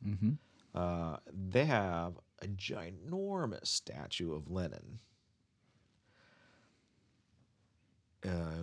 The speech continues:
Speaker 2: you know, one of the little downtown corners to, or downtown squares, which is fascinating. I, like, I got a picture by it.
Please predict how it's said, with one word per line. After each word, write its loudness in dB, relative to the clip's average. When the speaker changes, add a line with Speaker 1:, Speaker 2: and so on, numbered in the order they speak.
Speaker 2:
you 0
know, 2
one 2
of 4
the 4
little 6
downtown 2
corners -2
to, -6
or -6
downtown -2
squares, -2
which 6
is 6
fascinating. 6
I, 8
like, 8
I 6
got 12
a 4
picture 2
by -2
it. -6